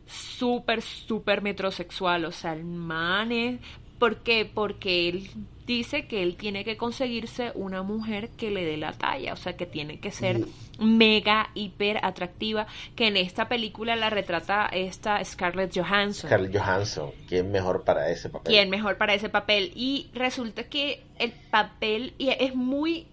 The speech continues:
Speaker 1: espectacular cómo te muestran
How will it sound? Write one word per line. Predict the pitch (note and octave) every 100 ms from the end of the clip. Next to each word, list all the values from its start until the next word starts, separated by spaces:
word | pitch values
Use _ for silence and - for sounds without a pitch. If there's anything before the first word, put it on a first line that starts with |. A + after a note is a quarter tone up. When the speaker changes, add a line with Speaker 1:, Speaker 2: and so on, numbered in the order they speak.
| -
Speaker 1:
espectacular | C4+ B3+ A#3 A#3 G#3+ G#3 G#3 G3 F#3+ A3
cómo | - A#3 B3+ C4
te | B3+
muestran | G#3 G3 F#3+ - G#3 G3+